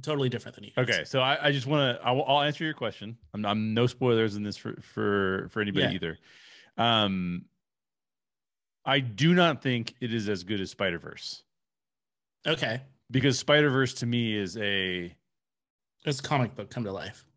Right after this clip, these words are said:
Speaker 2: It's, it's, it's something I've never experienced before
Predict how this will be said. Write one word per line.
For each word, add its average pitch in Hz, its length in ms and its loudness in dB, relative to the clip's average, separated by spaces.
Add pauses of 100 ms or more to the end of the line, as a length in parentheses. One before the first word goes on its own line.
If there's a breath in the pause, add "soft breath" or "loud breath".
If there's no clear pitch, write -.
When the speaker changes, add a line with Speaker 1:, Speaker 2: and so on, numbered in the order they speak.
(160)
Speaker 2:
It's, 151 400 -2
it's, 143 340 -2 (140)
it's 143 280 -2 (760)
something 160 420 4
I've 135 160 4
never 139 640 4
experienced 101 720 -6
before 90 440 -4